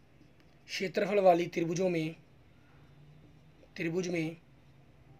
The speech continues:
बांटते हैं, ठीक है। हमारे पास दोनों के दोनों आपस में बांटते हैं। उन्हीं बांटने के कारण अब हमारे पास क्या हो जाएगा, इनका जो area double,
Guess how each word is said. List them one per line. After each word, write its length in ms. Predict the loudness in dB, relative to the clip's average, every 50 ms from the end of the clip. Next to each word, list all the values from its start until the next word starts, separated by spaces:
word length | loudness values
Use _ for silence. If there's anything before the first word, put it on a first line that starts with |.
| -20 -20 -20 -20 -20 -20 -20 -20 -20 -20 -20 -20 -20 -20 -20 -20 -20 -20 -20 -20 -20 -20 -20 -20 -20 -20 -20 -20 -20 -20 -20 -20 -20 -20 -20 -20 -20 -20 -20 -20 -20 -20 -20 -20 -20 -20 -20 -20 -20 -20 -20 -20 -20 -20 -20 -16 -12
बांटते 420 | -8 -6 -6 -6 -6 -4 -2 -2 0
हैं, 160 | 0 -2 -4 -6 -10 -20 -20 -20 -20 -20 -20 -20 -20 -20 -20 -20 -20 -20 -20 -20 -20 -20 -20 -20 -20 -20 -20 -20 -20 -20 -20 -20 -20 -20 -20 -20
ठीक 180 | -14 -8 -6 -6
है। 100 | -6 -6 -10 -16 -20 -14 -10
हमारे 200 | -6 -4 -4 -4
पास 260 | -4 -4 -4 -4 -6 -10 -14 -20 -20 -20 -20 -20 -20 -20 -10
दोनों 300 | -4 0 0 0 0 0
के 60 | -2
दोनों 200 | 0 0 0 -2
आपस 160 | -2 -4 -4
में 100 | -4 -2
बांटते 280 | -2 -2 -2 -2 -2 -2
हैं। 80 | -2 -2 -4 -8 -18 -20 -20 -20 -20 -20 -20 -12 -6
उन्हीं 180 | -2 0 2 4
बांटने 340 | 4 2 2 6 6 8 8
के 100 | 10 8
कारण 240 | 8 6 4 4 4
अब 100 | 4 4
हमारे 220 | 4 4 4 4
पास 180 | 4 4 6 8
क्या 120 | 8 8
हो 60 | 8
जाएगा, 300 | 8 8 8 8 6 4 4 0 -8 -20 -20 -20 -6 -2
इनका 260 | 0 4 8 8 8
जो 120 | 10 10 8
area 260 | 8 8 8 8 10
double, 260 | 12 12 12 10 8